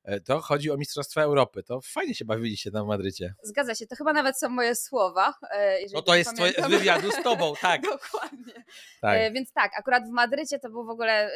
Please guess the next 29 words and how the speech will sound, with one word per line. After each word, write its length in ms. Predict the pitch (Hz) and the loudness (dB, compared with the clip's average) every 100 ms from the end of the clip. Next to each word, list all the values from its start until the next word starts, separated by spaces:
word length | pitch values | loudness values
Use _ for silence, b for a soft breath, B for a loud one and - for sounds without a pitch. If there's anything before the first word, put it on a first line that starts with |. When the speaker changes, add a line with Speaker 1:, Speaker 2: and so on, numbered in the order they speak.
| 196 | -6
Speaker 2:
e, 60 | 220 | -4
szalone 380 | 285 254 240 220 | 0 2 0 -2
zawody. 520 | 208 202 240 302 349 _ _ _ | -4 -4 -4 -4 -4 _ _ _
E, 160 | - 214 | -4 -4
pierwszy 540 | - 269 262 - 233 | -2 -2 -2 -4 -8
dzień, 460 | 202 233 226 208 196 - | -6 -2 -2 -2 -6 -8
e, 520 | 185 185 190 190 185 | -6 -4 -2 -2 -4
mistrzostw 640 | 190 214 240 - - 190 | -4 -4 -4 -4 -4 -4
to 80 | - | -6
był 160 | 180 185 | -8 -10
dystans 500 | 185 208 - 170 170 | -8 -10 -6 -6 -4
standard. 520 | - 247 277 285 277 - | 0 0 2 2 0 -4
Zawodnicy 460 | 196 208 202 220 196 | -4 -2 -2 -6 -2
dowiedzieli 420 | 196 196 202 196 | -2 -2 -4 -4
się 140 | 196 185 | -4 -6
dzień 180 | 190 | -6
wcześniej, 480 | 190 202 190 202 185 | -6 -6 -6 -4 -4
że 100 | 185 | -4
będą 240 | 180 180 175 | -4 -4 -4
startować 680 | - 180 185 175 175 - | -4 -6 -6 -2 -2 -2
na 140 | 190 175 | -4 -6
dy-, 140 | 180 190 | -6 -4
na, 140 | 185 | -2
na 120 | 180 | 0
dystansie 440 | 185 185 180 - 175 | -2 -2 -4 -4 -4
duatlonu, 640 | 180 233 196 - 185 180 | 2 8 8 6 -2 0
a 60 | 170 | -2
nie 160 | 170 165 | -2 -2
triatlonu. 520 | - 233 240 294 | 2 2 4 2